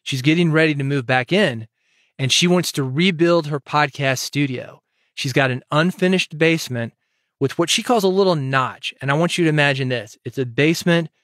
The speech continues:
and then there's three walls she can put something into. It's a twelve-by-eight space. I just did a live event with Marcus where he talked about this same thing that we're talking about now, how to make the space that you have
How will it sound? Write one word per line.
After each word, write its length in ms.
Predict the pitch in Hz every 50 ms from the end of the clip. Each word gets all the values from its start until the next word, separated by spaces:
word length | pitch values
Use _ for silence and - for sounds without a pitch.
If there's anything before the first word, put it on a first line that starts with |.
| _ _ _ _ _ _ _ _ _ _ -
and 140 | 135 139
then 100 | 143 143
there's 280 | 143 139 139 131 - - _ _ _ _ _ _ _
three 240 | - 175 190 202 190
walls 720 | 175 147 143 147 147 143 135 120 110 92 87 - - - _ _ _ _ _ _
she 220 | - - - - 127
can 160 | - 117 107
put 240 | - - 151 160 -
something 340 | - 151 143 139 143 135 139
into. 460 | 135 143 - - 143 139 135 139 131 - _ _ _ _ _ _ _ _ _
It's 120 | - 127 143
a 80 | 127
twelve-by-eight 800 | - - - - - 196 202 202 175 185 175 170 160 160 151 147
space. 640 | - - - - 143 127 117 113 117 - - - - _ _ _ _ _ _ _ _ _ _ _ _ _ _ _ _ _ _ _ _ _ _ _
I 60 | -
just 220 | 131 143 170 170 -
did 100 | 196 160
a 40 | 143
live 280 | 135 135 135 139 131
event 300 | 123 120 113 131 139 139
with 100 | 123 110
Marcus 420 | 113 113 110 107 - 117 104 - -
where 80 | 120
he 120 | 110 - 127
talked 340 | - - - 131 135 -
about 300 | - 120 120 113 110 - _ _ _ _
this 220 | 113 127 139 135
same 280 | - - 143 139 139 127
thing 220 | - - 131 131
that 80 | 123 117
we're 140 | 107 113 107
talking 320 | - 120 113 110 - 110
about 200 | 104 107 110 98
now, 380 | 101 107 110 104 98 92 87 _ _ _ _ _ _ _ _ _ _ _ _
how 240 | - - 143 156 170
to 80 | 170
make 220 | 160 151 147 151 143
the 100 | 135 120
space 460 | - - - - 139 139 139 - -
that 80 | - 135
you 180 | 123 131 139
have 500 | 127 98 120 120 117 117 113 113 107 -